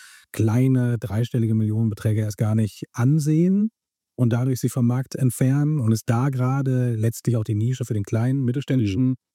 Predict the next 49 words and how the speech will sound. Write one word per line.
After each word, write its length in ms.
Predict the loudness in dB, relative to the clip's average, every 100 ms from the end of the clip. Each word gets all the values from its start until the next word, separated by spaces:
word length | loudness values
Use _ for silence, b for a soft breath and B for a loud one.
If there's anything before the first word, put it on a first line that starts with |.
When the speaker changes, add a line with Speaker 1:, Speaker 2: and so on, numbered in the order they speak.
| -2
Speaker 1:
Service 240 | 0 0 -2
K 100 | -2
V 140 | -2
G? 180 | -2 -4 _ _
Speaker 2:
Ich 40 |
glaub, 140 | -2 0
wenn 120 | 0
du 60 | 2
die 100 | 2
großen 340 | 2 0 0
Häuser 240 | -2 -4
fragst, 420 | -4 -2 -2 -2 0
dann 160 | 0
würden 200 | 2 2
die 40 | 0
natürlich 220 | -2 -2
von 140 | 0
sich 140 | 0 0
aus 120 | 0
sagen, 220 | 0 2
sie 80 | 0
können 280 | 0 0 0
das 160 | -2
alles 340 | -4 -2 -2 0
und, 200 | 0 0
und 100 | 0
die 100 | 0
wollen 200 | 2 0
das 140 | 0
auch 120 | -2 0
alles, 320 | 2 2 0 _ _ -2
aber 140 | 2
sie 100 | 4
machen's 300 | 2 0 -4
de 120 | -2
facto 380 | -4 -6 -4 -2
nicht. 300 | 0 -2 -6 -2
Sie 200 | 0 2
haben 140 | 2
natürlich 280 | 0 -2 -2
große 320 | 0 0 -2
Produkte, 520 | -2 0 0 2 2
die, 240 | 2 0 2
die, 280 | 2 2 2
die, 200 | 0 2
die 80 | 0
skalierbar 560 | 0 0 2 2 0 -4
sein 240 | -4 -2
müssen. 360 | -2 0 0